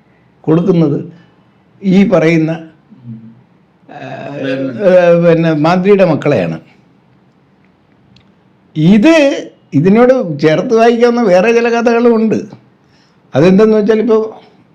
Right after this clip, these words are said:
Speaker 1: മാദ്രിയുടെ മകനെ വേണമെന്ന് പറഞ്ഞെങ്കിലും ഈ മാദ്രിയുടെ മക്കള് ഇവരിൽ ചെറിയ ഒരു അവിശ്വാസം പ്രകടിപ്പിച്ച രംഗമുണ്ട്. അത് ഇവിടെയൊന്നുമല്ല.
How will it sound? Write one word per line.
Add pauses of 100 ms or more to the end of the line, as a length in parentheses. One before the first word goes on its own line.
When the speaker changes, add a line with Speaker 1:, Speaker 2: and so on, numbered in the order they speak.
(120)
Speaker 1:
മാദ്രിയുടെ
മകനെ (140)
വേണമെന്ന്
പറഞ്ഞെങ്കിലും (580)
ഈ
മാദ്രിയുടെ (140)
മക്കള് (840)
ഇവരിൽ
ചെറിയ
ഒരു
അവിശ്വാസം
പ്രകടിപ്പിച്ച
രംഗമുണ്ട്.
അത്
ഇവിടെയൊന്നുമല്ല.